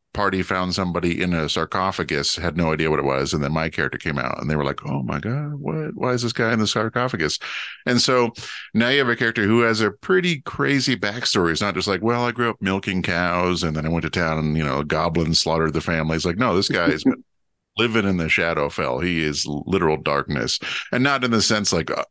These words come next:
Speaker 1: like Batman, like, "I am the dark," but, like, just weird stuff where it's like, it's,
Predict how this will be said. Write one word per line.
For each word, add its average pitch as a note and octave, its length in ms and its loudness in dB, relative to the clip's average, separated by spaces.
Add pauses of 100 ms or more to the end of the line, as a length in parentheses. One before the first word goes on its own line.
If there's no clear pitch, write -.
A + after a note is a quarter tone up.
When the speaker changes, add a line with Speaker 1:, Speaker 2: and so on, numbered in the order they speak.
Speaker 1:
like D#2+ 220 0
Batman, D#2 400 -2
like, C#2 140 -4
"I D2+ 120 0
am D2+ 120 -2
the D2 80 -4
dark," D2 360 -2
but, F2+ 180 -2 (320)
like, B2+ 180 -2
just - 300 -2
weird B2+ 360 4
stuff D#2+ 360 0
where F#2+ 80 4
it's F#2 120 0
like, F#2+ 160 2
it's, - 360 0